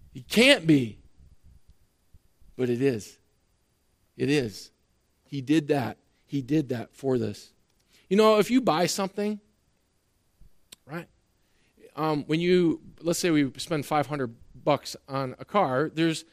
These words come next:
a value associated with the item purchased, right? It's completely different than if you were to spend fifty thousand dollars on a car, right? Everyone in the, in the room gets that. There's a, a, a value with it.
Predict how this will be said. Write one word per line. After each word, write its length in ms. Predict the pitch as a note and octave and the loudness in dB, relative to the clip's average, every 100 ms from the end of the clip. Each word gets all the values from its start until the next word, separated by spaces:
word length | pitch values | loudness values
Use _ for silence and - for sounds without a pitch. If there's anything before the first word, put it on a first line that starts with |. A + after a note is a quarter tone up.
| _ | _
a 140 | - C#3 | -4 0
value 520 | C#3+ G#3+ A3+ F#3+ F3 | 6 8 8 6 6
associated 760 | D#3+ - G#3+ G#3 E3+ D#3+ D#3 | 4 2 2 4 2 2 0
with 340 | D3 D#3+ C#3+ C3+ | 2 2 2 -4
the 80 | D3 | 2
item 300 | D#3+ D#3 C#3 | 2 2 -2
purchased, 500 | D3+ C3+ A#2 G#2+ - | -4 -4 -6 -14 -10
right? 260 | C#3+ - _ _ _ _ _ _ _ _ _ | -10 -10 _ _ _ _ _ _ _ _ _
It's 240 | - C#3 - | -2 -2 -2
completely 440 | E3+ D3 G3 E3 | -6 2 2 4
different 300 | D3 E3+ F3 | 2 0 -2
than 140 | C#3 D3 | -2 -2
if 120 | D3 | -2
you 140 | D3 | -2
were 80 | C#3 | -2
to 80 | C3 | -4
spend 300 | - C#3+ C3 | -6 -6 -6
fifty 240 | D#3 - | -6 -6
thousand 400 | - C#3+ D3 C3+ | -4 -2 -2 -2
dollars 340 | C#3+ E3+ B2+ A2+ | -4 -2 -4 -6
on 140 | A2+ | -10
a 60 | A2+ | -10
car, 320 | A#2 G2+ F#2+ _ | -12 -12 -14 _
right? 320 | C3 D#3 E3+ _ _ _ | -4 -4 -6 _ _ _
Everyone 340 | D3+ F3 E3+ E3 | 0 0 0 0
in 140 | D#3+ | -2
the, 200 | D3+ D3 | -4 -2
in 100 | D3+ | -2
the 80 | C#3 | 0
room 360 | D3+ E3+ D#3 - _ _ | 0 0 0 -4 _ _
gets 260 | F3 F3 | 4 6
that. 220 | - B2+ - | 2 -2 0
There's 220 | C#3 C#3 | 0 0
a, 320 | C3 C3+ C#3 | -2 0 0
a, 80 | D3 | 0
a 40 | |
value 840 | C3+ A#2+ E3 F3 F#3 D#3 C3+ B2+ A#2+ _ _ _ | -2 2 6 6 6 4 0 -2 -4 _ _ _
with 240 | C#3+ D3+ | 2 2
it. 220 | B2 G#2 | 0 -8